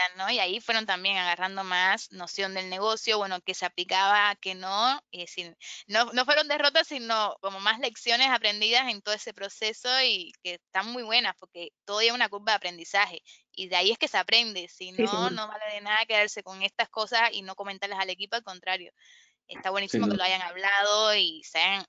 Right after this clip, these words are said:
Speaker 1: atrevido, a, a pesar de que ustedes comenzaban recién en ese momento, de decir, "Mira, esto creo que por ahí no va o estaría bien". Esa, la comunicación es lo, lo, una de las cosas más fundamentales y los pilares más fundamentales hoy en día en un proyecto cuando uno recién entra.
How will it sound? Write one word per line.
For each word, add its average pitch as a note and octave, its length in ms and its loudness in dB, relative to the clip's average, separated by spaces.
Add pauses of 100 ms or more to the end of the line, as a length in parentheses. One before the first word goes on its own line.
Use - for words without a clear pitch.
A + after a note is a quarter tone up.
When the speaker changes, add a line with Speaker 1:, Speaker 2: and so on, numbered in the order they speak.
Speaker 1:
atrevido, G3+ 600 4
a, F3 220 6
a E3+ 100 -2
pesar G3 300 0
de A3 160 2
que F#3 240 -2 (240)
ustedes A#3+ 280 4
comenzaban A#3+ 600 4
recién A#3+ 440 4
en B3 60 2
ese B3 160 -4
momento, B3 500 -2 (160)
de A3+ 100 0
decir, G3 300 -6
"Mira, F#3 440 -2
esto A3+ 440 -6
creo G3 200 -6
que F#3+ 160 -10
por F#3 160 -8
ahí F#3 160 -2
no F#3+ 160 -8
va A3 320 4
o F#3+ 100 -6
estaría F#3 400 -4
bien". G3+ 340 2 (400)
Esa, G3 300 -6
la F#3+ 100 -4
comunicación F#3 640 -6
es A#3 120 -8
lo, F3 100 -12 (320)
lo, F#3+ 120 -16
una G3 160 -8
de F#3+ 40 -6
las F3+ 80 -10
cosas F#3+ 220 -16
más F#3 180 -8
fundamentales F3+ 640 -6
y G#3 60 -8
los F#3+ 100 -14
pilares F3 340 -6
más F3 140 -8
fundamentales F3+ 440 -8
hoy F3+ 40 -10
en F3+ 60 -14
día F3+ 100 -14
en F#3 60 -14
un F3 80 -18
proyecto F3 320 -8
cuando F3 280 -12
uno F#3 280 -12 (360)
recién F3 360 -8
entra. F3 360 -8